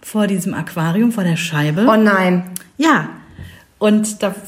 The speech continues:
Speaker 1: schwamm so ein kleiner, süßer Fisch vorbei. Der war wirklich ganz besonders niedlich. Und der hat so an der Scheibe vor dem Kind angehalten. Jupp, hatte sich geparkt. Und der sah echt süß aus. Ich hab den auch gesehen. So, und dann
Speaker 2: Aber das Kind denkt, ist ein bisschen klein.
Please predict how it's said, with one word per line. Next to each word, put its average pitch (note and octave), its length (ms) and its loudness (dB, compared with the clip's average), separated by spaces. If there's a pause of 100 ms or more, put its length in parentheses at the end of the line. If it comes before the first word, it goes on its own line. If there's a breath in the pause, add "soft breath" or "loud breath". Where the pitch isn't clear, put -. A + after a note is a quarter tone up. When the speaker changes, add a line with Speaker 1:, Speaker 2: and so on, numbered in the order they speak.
(180)
Speaker 1:
schwamm B3 340 0
so A3+ 60 -2
ein A3 100 -4
kleiner, C4+ 520 0
süßer B3 520 0
Fisch - 360 -4
vorbei. G3 420 0
Der G3 140 0
war G#3+ 160 2
wirklich A#3+ 300 -2
ganz D4+ 240 0
besonders A#3 480 2
niedlich. G#3+ 640 0 (420 loud breath)
Und A#3 160 4
der G3+ 100 2
hat A3 140 0
so G#3 100 -2
an F3 120 -2
der E3+ 100 -2
Scheibe A#3+ 540 0 (100)
vor A#3+ 200 0
dem B3 120 2
Kind A#3 300 0
angehalten. D3+ 840 0
Jupp, - 400 -2
hatte E3+ 160 -2
sich E3+ 200 -4
geparkt. - 580 -2 (540 loud breath)
Und B3+ 160 4
der C#4+ 100 4
sah C#4 140 0
echt D4 220 -4
süß G#4 240 2
aus. F#3+ 160 -4
Ich - 60 -8
hab G#3+ 100 -6
den A3 120 -2
auch C4 160 -2
gesehen. E4+ 280 -4 (320 loud breath)
So, - 160 -2
und G#3+ 120 4
dann G3 200 2 (440 loud breath)
Speaker 2:
Aber D#3 140 0
das E3+ 120 0
Kind F#3 200 2
denkt, F#3+ 160 2
ist - 100 -4
ein E3+ 60 2
bisschen F#3 160 0
klein. D#3+ 420 -2